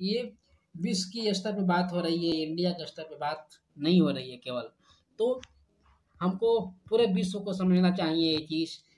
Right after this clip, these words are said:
कि हम कैसे इस चीज़ को tackle कर कर चल सकते हैं। बात करें oxygen की कमी के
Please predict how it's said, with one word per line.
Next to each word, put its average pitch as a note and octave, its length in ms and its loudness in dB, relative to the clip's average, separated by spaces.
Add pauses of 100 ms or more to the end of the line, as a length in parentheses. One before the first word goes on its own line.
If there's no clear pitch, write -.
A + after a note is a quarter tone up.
(160)
कि D#3 60 -6
हम D3 200 -10
कैसे D#3+ 300 -4 (440)
इस - 200 -8
चीज़ D3 160 -12
को D3+ 140 -12
tackle D3+ 480 -12
कर C#3+ 180 -10
कर D#3+ 260 -12
चल C#3+ 180 -6
सकते A2+ 320 -18
हैं। G#2+ 100 -18 (560)
बात A#3 340 2
करें A#3+ 420 0
oxygen G#3 480 -4
की G3+ 80 -6
कमी G3 260 0
के F3+ 120 -2